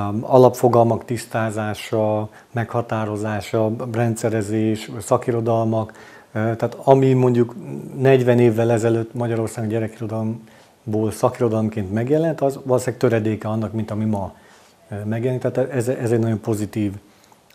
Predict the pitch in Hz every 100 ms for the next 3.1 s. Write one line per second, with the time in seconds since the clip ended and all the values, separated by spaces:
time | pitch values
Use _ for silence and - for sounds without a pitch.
0 | - 104 95 104 104 113 131 135 - -
1 | - - 120 117 - 117 - 120 120 117
2 | 123 117 123 110 110 110 143 156 156 156